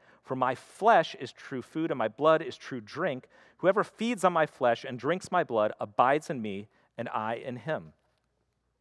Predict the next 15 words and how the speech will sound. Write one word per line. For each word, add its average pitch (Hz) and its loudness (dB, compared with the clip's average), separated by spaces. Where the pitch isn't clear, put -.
All - -16
right, 113 -8
that 147 0
just - -18
got 85 -14
weird. 90 -16
"I 202 -2
am 220 0
the 214 2
bread 226 4
of 196 4
life." 214 6
Okay, 151 -6
we're 135 -2
good. 117 2